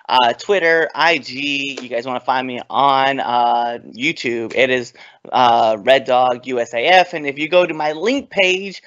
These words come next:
linktree dot com forward slash the underscore Red Dog, you guys can find all the stuff I'm attached with right here with Nerds at Roundtable, or you can even find me on the Three Count Podcast, or you can find me on Now Entering the Ring.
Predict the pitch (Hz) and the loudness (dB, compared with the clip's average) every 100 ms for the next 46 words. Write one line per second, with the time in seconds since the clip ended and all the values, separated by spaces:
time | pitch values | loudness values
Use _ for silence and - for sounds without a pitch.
0 | - _ 139 262 294 - 226 190 165 156 | -20 _ -4 -4 -4 -6 -6 -2 2 2
1 | 143 180 160 160 - 151 147 135 127 - | 0 -2 -2 -2 -4 -4 -2 -2 -4 -4
2 | 131 190 185 170 175 147 165 127 120 196 | 4 6 6 4 0 -2 0 0 2 4
3 | 233 156 175 170 170 160 - - - 127 | 4 4 0 0 -2 -6 -20 -20 -14 -8
4 | 139 131 131 - 120 113 - 117 110 - | 0 2 2 -4 -16 -16 -10 -10 -10 0
5 | 185 180 - 156 143 131 185 175 - 175 | 2 2 0 -8 -8 -8 -2 0 0 -6
6 | 170 - - - 226 214 214 208 190 170 | -8 -10 -16 0 2 2 0 -2 -2 -4
7 | 180 180 175 165 170 185 185 196 - 185 | -4 -4 -4 -4 -4 -2 -2 -2 0 0
8 | 202 185 170 160 175 160 110 147 131 - | 0 -4 -10 -6 0 0 -2 -6 -6 -6
9 | 247 - 160 135 165 143 220 156 147 - | -8 -2 -2 0 0 -2 0 0 -2 -2
10 | 165 196 196 - 165 151 170 139 120 135 | -6 -6 -8 -6 -6 -4 -4 -4 0 2
11 | 156 120 156 - 160 143 160 170 165 | 2 0 -4 -6 -8 -4 -2 -2 -6